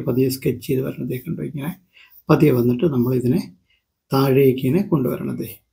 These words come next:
കണ്ടോ. അപ്പോൾ നമ്മുടെ ബ്ലോക്കിങ്ങിൽ നിന്ന് കുറച്ച് വ്യത്യാസം വന്നിട്ടുണ്ട് ആ സാധനം, അതങ്ങനെ വരട്ടെ. കണ്ടോ, നമ്മൾ താഴേക്ക് കൊണ്ടു, അപ്പോൾ നമുക്കൊരു സ്ഥലം അനുവദിച്ച് കിട്ടും, നമുക്കിവിടെ വരയ്ക്കാൻ പറ്റും. നോക്കുക, എന്നിട്ട് ദേ ഇവിടെ നിന്ന്, മുഖത്തിൻ്റെ ദേ ഇവിടെ നിന്ന്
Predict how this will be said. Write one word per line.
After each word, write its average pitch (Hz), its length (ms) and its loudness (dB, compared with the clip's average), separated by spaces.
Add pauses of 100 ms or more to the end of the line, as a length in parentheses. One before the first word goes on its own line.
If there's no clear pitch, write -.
(1400)
കണ്ടോ. 117 200 0 (460)
അപ്പോൾ 175 140 6
നമ്മുടെ 160 260 6
ബ്ലോക്കിങ്ങിൽ 151 480 4
നിന്ന് 196 160 0 (380)
കുറച്ച് 180 320 2
വ്യത്യാസം 185 440 6
വന്നിട്ടുണ്ട് 123 440 -4
ആ - 80 -6
സാധനം, 190 280 -8
അതങ്ങനെ 170 360 2
വരട്ടെ. - 260 -4 (140)
കണ്ടോ, - 160 -6 (360)
നമ്മൾ 175 160 6 (120)
താഴേക്ക് 135 340 0
കൊണ്ടു, 123 160 2
അപ്പോൾ 180 160 -4
നമുക്കൊരു 151 320 0
സ്ഥലം 143 280 -2 (200)
അനുവദിച്ച് 131 420 -4
കിട്ടും, 180 220 -4 (100)
നമുക്കിവിടെ 131 360 0
വരയ്ക്കാൻ 127 340 -4
പറ്റും. - 200 -20 (840)
നോക്കുക, 147 260 4 (160)
എന്നിട്ട് 127 260 4 (2000)
ദേ 160 120 10
ഇവിടെ 151 240 6
നിന്ന്, 135 240 0 (300)
മുഖത്തിൻ്റെ 131 420 -2
ദേ 131 120 2
ഇവിടെ 127 200 0
നിന്ന് 120 180 0